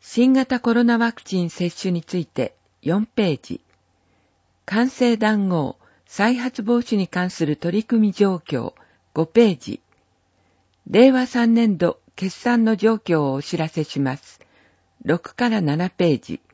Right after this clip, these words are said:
第三十一回、龍ケ崎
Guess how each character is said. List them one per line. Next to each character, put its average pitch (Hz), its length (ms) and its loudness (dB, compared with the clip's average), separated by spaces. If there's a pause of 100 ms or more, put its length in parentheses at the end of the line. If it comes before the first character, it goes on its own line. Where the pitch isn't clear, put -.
(920)
第 233 240 4
三 233 320 0
十 190 220 0
一 160 140 -4 (160)
回、 151 260 -6 (600)
龍 233 240 6
ケ 247 120 2
崎 208 480 -4